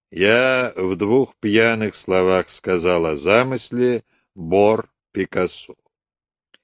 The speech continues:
И ещё пьяновато заглядывал ему в глаза с надеждой на сочувствие такой нетривиальной идеи. Но в его честно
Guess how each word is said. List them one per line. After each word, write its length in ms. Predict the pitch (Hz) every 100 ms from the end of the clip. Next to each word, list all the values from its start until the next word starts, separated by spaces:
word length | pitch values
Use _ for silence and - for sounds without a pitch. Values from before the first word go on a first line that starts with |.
| _ _ _ _ _
И 120 | 101
ещё 460 | 123 131 - 180 185 -
пьяновато 840 | 110 107 104 110 147 151 147 143
заглядывал 760 | 101 101 90 101 104 98 98 95
ему 380 | 92 92 113
в 80 | 110
глаза 600 | 92 92 92 78 107 135
с 140 | 143 131
надеждой 680 | 135 135 120 127 120 139 135
на 120 | 135
сочувствие 960 | - 135 117 113 110 - - 107 110 107
такой 580 | 104 98 113 113 127 _ _ _ _
нетривиальной 1040 | 92 104 107 117 123 127 123 123 120 120 101 101 104
идеи. 440 | 78 65 57 - _ _ _ _ _ _ _ _ _ _ _ _ 85
Но 300 | 85 107 120
в 60 |
его 420 | 123 135 139 165
честно 840 | 143 - 165 151 - 143 143 139